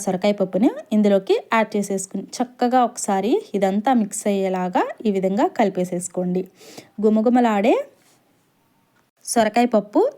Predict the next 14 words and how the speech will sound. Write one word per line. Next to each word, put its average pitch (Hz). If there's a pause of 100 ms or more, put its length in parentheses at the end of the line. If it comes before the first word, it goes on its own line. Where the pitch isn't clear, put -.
(180)
చాలా 240
బాగుంటుందండి. 208 (160)
నెయ్యి 220
కూడా 269
అవసరం 214
లేదు, 202 (160)
అన్నంలోకి 214 (180)
అలా 202 (140)
హ్యాపీగా 226
తినేసేయచ్చు. 214 (460)
మంచిగా 240 (140)
కలుపుకుని 208 (160)
రైస్లోనికి 196 (580)
ఆ 220